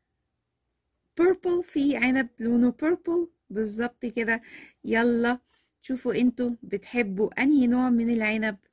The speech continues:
او من الجريبس، وحاولوا ان انتوا تعملوا له coloring. اوكي،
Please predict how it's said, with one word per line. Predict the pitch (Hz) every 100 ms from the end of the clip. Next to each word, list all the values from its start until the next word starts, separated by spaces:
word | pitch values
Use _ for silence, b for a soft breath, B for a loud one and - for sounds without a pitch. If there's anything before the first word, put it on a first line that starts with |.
| _ _ _ -
او | 202
من | 202
الجريبس، | 202 175 240 240 226 - - _ _ _ -
وحاولوا | 190 214 208 208
ان | 202
انتوا | 208 190 196 196 _ _ -
تعملوا | 208 196 190 196
له | 185
coloring. | 185 185 180 180 180 180 _ _
اوكي، | _ 262 370